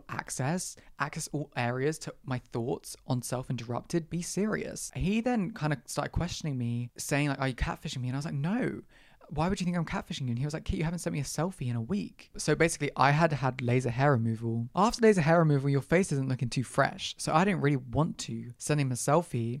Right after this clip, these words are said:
I ended up, like, blocking him for some reason. And then I started feeling bad for blocking him because I actually s-, thought I made a friend, if anything. So then I got him back and he was just like, I don't know. It was just free. It was one of those things that I felt like I couldn't get out of. If I blocked him, I felt bad.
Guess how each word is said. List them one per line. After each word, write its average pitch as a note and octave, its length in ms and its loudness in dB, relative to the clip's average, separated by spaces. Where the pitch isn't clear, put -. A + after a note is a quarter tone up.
I D#3+ 120 4
ended G#3+ 200 4
up, C#4 140 2
like, F#3 160 2
blocking A#2+ 320 -2
him C#3+ 180 4
for - 80 -6
some C#3 220 2
reason. C3+ 420 4
And C#3+ 180 4
then D#3+ 60 6
I F3+ 60 6
started F3 240 2
feeling D#3 240 2
bad B2 260 -2
for - 100 -18
blocking C3+ 260 -2
him C3 120 0
because C3 240 -2
I B2 80 2
actually C3+ 300 0
s-, - 240 -8
thought C#3 160 4
I B2+ 40 6
made B2 180 2
a A#2+ 40 -8
friend, B2+ 520 0
if C3 120 -4
anything. C#3 600 2
So - 160 0
then G3+ 60 4
I G3+ 40 4
got D3+ 240 2
him D#3+ 160 4
back B2 500 2
and C3 160 4
he C3+ 140 2
was D#3+ 180 0
just - 180 -6
like, - 280 -6
I D3 80 -4
don't C#3+ 120 -2
know. B2+ 280 -4
It E3+ 80 4
was F#3+ 120 4
just G3+ 120 -2
free. G#3+ 220 2
It F3+ 40 2
was E3 120 4
one G3+ 80 2
of G#3+ 60 4
those A#3 140 4
things C#3+ 220 2
that D3 80 0
I C3+ 60 0
felt D3 240 -2
like D3 160 2
I E3+ 60 4
couldn't F#3+ 220 0
get D3+ 140 2
out B2+ 160 4
of. A#2+ 300 -6
If D3 120 0
I E3+ 80 6
blocked D3+ 360 0
him, F#3+ 160 0
I D#3+ 80 0
felt C3+ 240 0
bad. B2+ 380 0